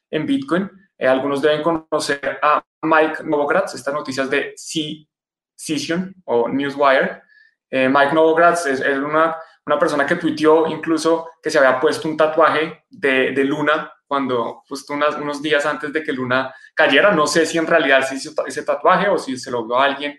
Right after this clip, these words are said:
y, y lo tomó la foto, pero el punto es que acá dice, "Galaxy anuncia que termina, o sea que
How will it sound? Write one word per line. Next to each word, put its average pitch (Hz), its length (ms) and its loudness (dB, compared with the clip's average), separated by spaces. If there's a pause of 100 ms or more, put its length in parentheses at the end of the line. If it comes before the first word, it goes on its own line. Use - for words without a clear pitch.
(340)
y, 135 240 -6
y - 20 -4
lo 127 160 -4
tomó 123 160 -4
la 131 100 2
foto, 170 360 -2 (240)
pero 156 120 4
el 156 60 2
punto 185 220 0
es 156 80 -2
que 160 80 2
acá 180 120 4
dice, 165 220 2
"Galaxy 185 460 2
anuncia 143 420 -2
que 180 120 -4
termina, 165 760 -2
o 131 80 -20
sea 135 160 -4
que 123 380 -6